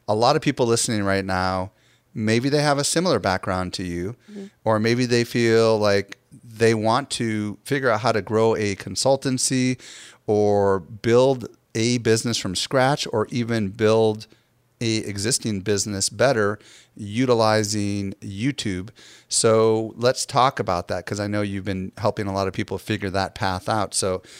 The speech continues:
Speaker 2: Mm-hmm.
Speaker 1: what is the route? I mean, where do we start if we're interested in, in building an actual business on the back of YouTube videos?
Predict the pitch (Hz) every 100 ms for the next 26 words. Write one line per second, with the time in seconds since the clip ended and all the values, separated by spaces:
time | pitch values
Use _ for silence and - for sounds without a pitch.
0 | - 226 110 123 156 135 117 110 101 92
1 | - 104 101 98 104 104 135 139 127 -
2 | 110 101 101 - _ _ - 110 - 117
3 | 110 104 110 - 104 101 98 107 95 95
4 | 92 101 _ - _ _ _ _ - 101
5 | 90 107 104 101 95 95 92 - 90 95
6 | 92 95 92 - - 95 90 85 90 87
7 | - 92 87 87 - 87 87 78 - -